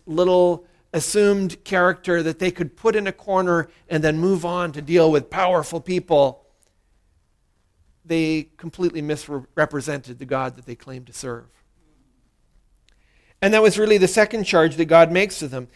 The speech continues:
In verse two, it says that they not only failed to listen, but they'd also failed to give honor to God's name. Tiptoed around powerful people, but treated God like a lightweight, and he wasn't amused.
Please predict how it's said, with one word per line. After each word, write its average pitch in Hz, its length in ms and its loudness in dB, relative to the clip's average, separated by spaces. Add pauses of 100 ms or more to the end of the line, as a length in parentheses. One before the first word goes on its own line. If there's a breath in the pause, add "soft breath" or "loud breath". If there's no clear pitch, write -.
(180 soft breath)
In 202 160 0
verse 214 240 4
two, 269 180 -2
it 269 100 -2
says 220 280 2
that 208 100 -6
they 196 140 4
not 202 220 0
only 277 160 -6
failed 214 380 2
to 190 80 -8
listen, 185 580 -2 (500)
but 196 160 4
they'd 196 140 6
also 208 340 2
failed 196 340 2
to 202 60 -10
give 180 200 -2
honor 170 280 -2
to 147 120 -14
God's 139 360 -8
name. 151 320 -8 (1400)
Tiptoed 208 420 2
around 180 320 4
powerful 170 400 0
people, 220 380 -2
but 151 200 -2
treated 175 340 -6
God 160 280 -2
like 151 180 -8
a 135 40 -12
lightweight, 131 580 -12 (340)
and 151 80 -8
he 160 60 -4
wasn't 147 380 -4
amused. 135 560 -14